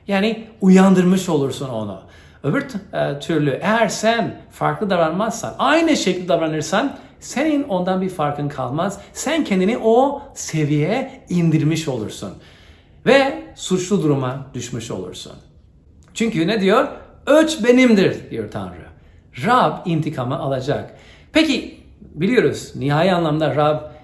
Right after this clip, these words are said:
e, adalet sağlayacak, ondan şüphemiz yok ama bu yeryüzünde bir sürü haksızlık var, adaletsizlik var.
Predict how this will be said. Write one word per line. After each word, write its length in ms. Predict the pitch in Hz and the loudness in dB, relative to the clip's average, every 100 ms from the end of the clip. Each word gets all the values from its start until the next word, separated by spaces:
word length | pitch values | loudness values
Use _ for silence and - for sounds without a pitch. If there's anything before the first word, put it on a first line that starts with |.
| _ - | _ -16
e, 160 | - 110 | -10 -6
adalet 380 | 131 147 160 156 | -2 2 2 0
sağlayacak, 640 | 147 139 143 139 147 143 | 0 0 0 0 -2 -2
ondan 180 | 135 139 | -4 -6
şüphemiz 420 | - 147 156 151 | -4 -2 -2 0
yok 180 | 156 160 | -2 0
ama 280 | 294 359 247 | 0 0 0
bu 80 | |
yeryüzünde 540 | 302 - 320 277 277 330 | 0 0 0 0 0 2
bir 100 | 370 | 2
sürü 180 | 370 247 | 2 -2
haksızlık 560 | 247 - 185 170 165 | -2 -4 -6 -6 -2
var, 220 | 156 202 208 | -2 -2 -2
adaletsizlik 600 | 220 226 226 226 233 214 | -2 0 -2 -4 -6 2
var. 300 | 202 247 | 2 2